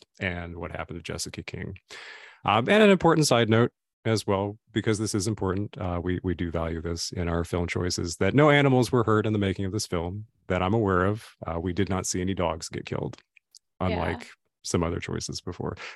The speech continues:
Speaker 1: We did see an, a cute little dog, a little puppy that was running along some kids that were absolutely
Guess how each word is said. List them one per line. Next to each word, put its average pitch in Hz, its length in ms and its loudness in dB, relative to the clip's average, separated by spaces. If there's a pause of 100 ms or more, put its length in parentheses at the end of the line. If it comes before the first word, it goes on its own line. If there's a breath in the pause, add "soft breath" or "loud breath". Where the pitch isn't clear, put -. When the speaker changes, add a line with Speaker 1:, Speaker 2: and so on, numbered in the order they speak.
Speaker 1:
We 180 60 10
did 185 100 8
see 180 140 8
an, 151 80 6
a 139 120 4
cute 135 200 2
little 113 400 2
dog, 127 340 4
a 127 40 -2
little 113 160 0
puppy 113 280 -2
that 120 140 -2
was 95 160 -4
running 98 240 0
along 92 280 -4
some 92 160 -6
kids 98 300 -4
that 90 160 -2 (220)
were 95 240 0
absolutely 90 600 -2